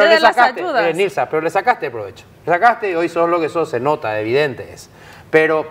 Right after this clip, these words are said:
Speaker 1: ya que salgamos de ese plano teórico
Speaker 2: Sí.
Speaker 1: y vayamos a la realidad.
Speaker 2: Ajá.
Speaker 1: Desde tu mirada, y con esto terminamos nuestra
Speaker 2: Sí.
Speaker 1: entrevista y te agradecemos mucho.
Speaker 2: Sí.
Speaker 1: Desde tu mirada, ¿cómo mejoramos,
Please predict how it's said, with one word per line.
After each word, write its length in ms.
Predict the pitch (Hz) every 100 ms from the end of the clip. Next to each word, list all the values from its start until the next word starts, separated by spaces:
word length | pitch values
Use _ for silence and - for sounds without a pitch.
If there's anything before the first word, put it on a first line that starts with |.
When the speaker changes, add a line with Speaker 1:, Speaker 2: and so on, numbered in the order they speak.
| - 139
Speaker 1:
ya 220 | 170 190
que 240 | 202 185
salgamos 460 | - 175 156 214 202
de 80 | 170
ese 20 | 165
plano 260 | 139 147
teórico 560 | 147 131 127 131 151 147
Speaker 2:
Sí. 60 | -
Speaker 1:
y 80 | 143
vayamos 360 | 131 139 147 151
a 40 |
la 60 | 147
realidad. 380 | 147 127 101 95
Speaker 2:
Ajá. 220 | 208 226 226
Speaker 1:
Desde 300 | 302 311 262
tu 160 | 240
mirada, 320 | 196 156 147
y 20 | 151
con 140 | 151
esto 180 | 165 170
terminamos 460 | 170 156 131 123
nuestra 200 | 131 127 135
Speaker 2:
Sí. 60 |
Speaker 1:
entrevista 340 | 220 120 123 131
y 40 |
te 100 | 123
agradecemos 460 | 123 110 104 113 101
mucho. 240 | 90 - - -
Speaker 2:
Sí. 60 | - - - -
Speaker 1:
Desde 300 | 165 214 196
tu 120 | 165
mirada, 360 | 135 107 92 87 - - - -
¿cómo 720 | - 214 240 233 240 226 - - - -
mejoramos, 1400 | 165 185 175 190 170 180 208 226 185 160 165 175 -